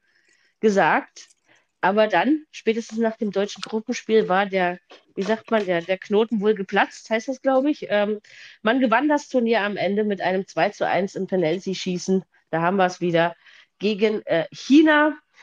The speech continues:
äh, als Dritter beendete, glaube ich, Kolumbien das Turnier.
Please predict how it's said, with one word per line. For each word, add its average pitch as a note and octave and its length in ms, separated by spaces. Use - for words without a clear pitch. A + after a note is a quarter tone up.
äh, G#3+ 440
als G#3 240
Dritter A3+ 380
beendete, G3+ 480
glaube F#3+ 200
ich, F#3+ 100
Kolumbien A#3+ 500
das A3 200
Turnier. G#3 540